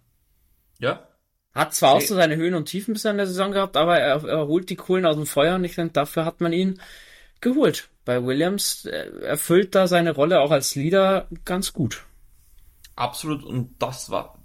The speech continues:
Speaker 1: wenn er die Chance, wenn man ihm die Chance gibt, und es war hier der Fall, dann hat er auf jeden Fall bewiesen, wozu er in der Lage sein kann. Und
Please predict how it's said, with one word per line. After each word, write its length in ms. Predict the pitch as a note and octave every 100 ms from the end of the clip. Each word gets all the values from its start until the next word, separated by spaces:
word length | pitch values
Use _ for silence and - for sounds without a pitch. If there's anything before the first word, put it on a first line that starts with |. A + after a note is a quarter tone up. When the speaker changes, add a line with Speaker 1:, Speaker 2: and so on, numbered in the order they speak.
| -
Speaker 1:
wenn 200 | B2 E3
er 120 | F3
die 100 | -
Chance, 440 | - C3 A2+ - -
wenn 140 | C3 C#3
man 100 | C#3
ihm 100 | B2
die 80 |
Chance 380 | A#2+ A#2 G#2 - -
gibt, 260 | G3+ - - - - - - - - -
und 100 | B2+
es 160 | B2
war 340 | C3+ F#2 - - - - - -
hier 140 | C3
der 100 | A#2
Fall, 380 | - G#2+ G#2+ A2 -
dann 480 | G#2+ - B2+ G#2+ B2
hat 200 | A#2 C#3
er 140 | A#2+
auf 140 | A#2
jeden 260 | - A2+ C#3
Fall 220 | - C3+
bewiesen, 580 | B2+ A#2 C3 C#3+ D#3 C#3+ - - - -
wozu 440 | B2+ - C#3+ D#3+
er 160 | D3+ -
in 120 | C3+
der 80 | C#3
Lage 280 | C#3 F3 C#3
sein 200 | A2 G#2
kann. 240 | G#2 G#2
Und 200 | G#2+ G#2+